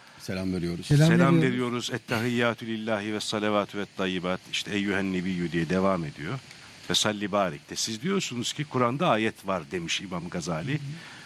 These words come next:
Speaker 3: Allah Hazreti Peygamber'i bu ümmete
Speaker 2: Şahit.
Speaker 3: şahit kıldı. Kişi namaz kılarken Resul-i Ekrem Aleyhisselam'ın onun namazına şahit olduğunu bilmesi lazım.
Speaker 2: Evet.
Speaker 3: Hatta son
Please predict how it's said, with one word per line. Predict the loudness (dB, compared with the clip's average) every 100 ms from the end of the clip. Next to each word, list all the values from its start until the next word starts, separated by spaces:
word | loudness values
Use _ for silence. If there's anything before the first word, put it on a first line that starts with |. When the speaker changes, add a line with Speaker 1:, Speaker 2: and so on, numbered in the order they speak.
| -6 2
Speaker 3:
Allah | 4 4 0
Hazreti | 0 -2 -2 -6
Peygamber'i | -2 0 2 0 0 0 0
bu | 0
ümmete | 2 0 0 2 2 0 -6 -8
Speaker 2:
Şahit. | 2 4 6
Speaker 3:
şahit | 4 2 0
kıldı. | -6 -14 -14 -18 -20 -20 -20 -20 -20 -20 -20 -20 -20 -16 0
Kişi | 2 4 4
namaz | 4 4 4 2
kılarken | 0 2 2 2 -2 -2 -6 -4
Resul-i | 0 2 2
Ekrem | 2 2 2
Aleyhisselam'ın | 2 2 0 -2 0 -2 -2 -4 -6 -10 -20 -20 -20 -20 -20 -20 -20 -20 -20 -20 -4 4
onun | 6 8 8
namazına | 6 4 2 0 2
şahit | 4 4 2 -2
olduğunu | -2 -2 -2 -2 -2 2
bilmesi | 2 4 2 2 -2
lazım. | -6 -10 -12 -12 -14
Speaker 2:
Evet. | -14 -16 -20 -20 -20 -20 -14 -4
Speaker 3:
Hatta | 0 2 2
son | 0 0 0 0